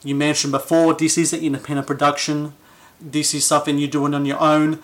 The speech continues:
The ability to be an independent filmmakers and have your movie go around the world through, um, video on demand, et cetera. How important is that to you as filmmakers,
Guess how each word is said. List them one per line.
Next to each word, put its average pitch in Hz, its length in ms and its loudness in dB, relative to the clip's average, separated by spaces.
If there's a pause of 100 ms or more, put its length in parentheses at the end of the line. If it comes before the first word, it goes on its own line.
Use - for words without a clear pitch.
(1040)
The 165 220 -2
ability 190 680 0 (380)
to 165 140 0
be 156 240 4
an 170 60 -4
independent 165 540 -2
filmmakers 170 840 0 (340)
and 131 140 -6
have 139 200 2
your 131 100 -2
movie 170 580 2 (160)
go 139 200 2
around 135 300 0
the 123 80 -4
world 143 480 2 (140)
through, 127 520 -6 (760)
um, 139 380 2
video 143 320 2
on 131 120 4
demand, 147 760 0
et 156 100 -8
cetera. 151 520 2 (400)
How 170 280 2
important 175 720 0 (200)
is 160 220 -4
that 151 240 4
to - 260 -4
you 156 320 0
as 156 300 2
filmmakers, 147 880 0